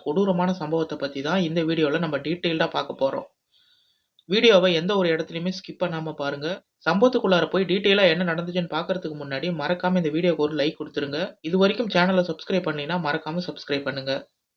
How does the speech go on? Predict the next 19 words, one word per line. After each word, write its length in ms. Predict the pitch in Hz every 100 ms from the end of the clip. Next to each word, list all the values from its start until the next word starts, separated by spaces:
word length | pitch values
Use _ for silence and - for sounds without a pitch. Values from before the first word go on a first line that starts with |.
| _ -
கர்நாடக 500 | 180 233 277 262 214
மாநிலம் 420 | 180 156 151 180
பெங்களூர்ல 560 | 143 165 233 214 156 151 160
மாரத்தஹள்ளி 760 | 147 190 220 214 180 156 156 160
அப்படின்னு 320 | 143 160 160
சொல்லிட்டு 260 | 147 147 185
ஒரு 160 | 156 139
ஏரியா 320 | 143 139 131
இருக்கு. 280 | 127 - - _ _ 156
அங்கதான் 420 | 190 214 240 202
முனிரெட்டி 480 | 180 233 202 - 196
அவங்க 240 | 165 147
குடும்பத்தோட 480 | 165 190 196 180 185
வாழ்ந்துட்டு 380 | 147 165 165 156
வந்தாரு. 380 | 143 139 139 196 - _ _ _ _ _
முனிரெட்டிக்கு 540 | 175 262 240 185 190
மொத்தம் 320 | 196 156 196 156
ரெண்டு 220 | 160 160
பொண்ணு. 320 | 151 151 143